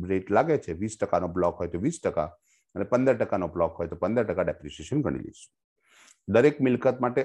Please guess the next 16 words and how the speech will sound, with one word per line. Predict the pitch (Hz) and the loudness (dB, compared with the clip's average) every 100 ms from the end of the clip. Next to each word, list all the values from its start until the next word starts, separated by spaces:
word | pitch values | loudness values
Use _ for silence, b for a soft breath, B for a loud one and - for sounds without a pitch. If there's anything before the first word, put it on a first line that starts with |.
| - | 0
અલગ | 104 113 110 120 | 2 2 4 2
અલગ | 131 123 | 2 -2
પ્રકારના | 104 104 104 95 90 | -4 -2 -2 -2 0
બ્લોક | 92 95 | 0 0
હોય | 95 92 - | -6 -6 -6
છે, | 202 _ 92 | -8 _ -2
એ | 82 | 0
બ્લોકની | 90 101 - 117 120 | 6 4 4 -2 -2
સિસ્ટમ | 98 - 101 101 98 | -4 -4 -4 -4 -4
આપણે | 92 98 110 b b _ | 0 2 0 b b _
કોર્સમાં | 104 107 - 123 110 | 2 2 4 0 0
નથી | 135 113 | -2 -4
એટલે | 101 98 | 0 0
રદ | 87 - | 0 -2
કરેલી | 71 58 - | -4 -6 -10
છે. | - | -18